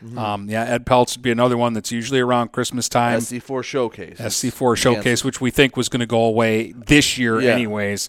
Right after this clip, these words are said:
Speaker 1: Mm-hmm.
Speaker 2: and they're gonna reorganize and get back to it next year. Just and, and that wasn't even really a covid thing. That was just the fact that we lost Jim Weimer, and
Speaker 1: Mm-hmm.
Speaker 2: Jim did everything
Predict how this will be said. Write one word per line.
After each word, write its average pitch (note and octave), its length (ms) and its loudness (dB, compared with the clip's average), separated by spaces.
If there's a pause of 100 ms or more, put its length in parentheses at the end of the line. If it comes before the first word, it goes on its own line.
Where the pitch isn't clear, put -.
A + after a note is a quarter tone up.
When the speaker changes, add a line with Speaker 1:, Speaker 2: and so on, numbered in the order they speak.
Speaker 1:
Mm-hmm. B2 300 -12
Speaker 2:
and A2+ 160 -6
they're G#2+ 400 -4
gonna A2+ 200 -2
reorganize A2 840 0 (380)
and B2 100 -8
get A2 180 0
back A2+ 260 2
to A#2 140 -4
it G2+ 100 -8
next A#2 360 -2
year. A2 300 0 (300)
Just A2+ 220 -6 (120)
and, D#3+ 580 -4
and C3+ 200 2
that D#3+ 160 8
wasn't C3 260 4
even A#2 220 0
really A2+ 280 2
a A2 160 -4
covid B2 440 -2
thing. A#2 200 0
That A2+ 160 -2
was A#2 140 -10
just - 220 -10
the A2+ 60 -10
fact A2 280 -2
that A2+ 80 -10
we A2 140 -8
lost G#2 380 0 (420)
Jim A2+ 200 -2
Weimer, A2 420 0
and A2+ 260 -6
Speaker 1:
Mm-hmm. A#2 160 -12 (200)
Speaker 2:
Jim A#2 320 0
did G#2+ 360 -2
everything A#2 600 0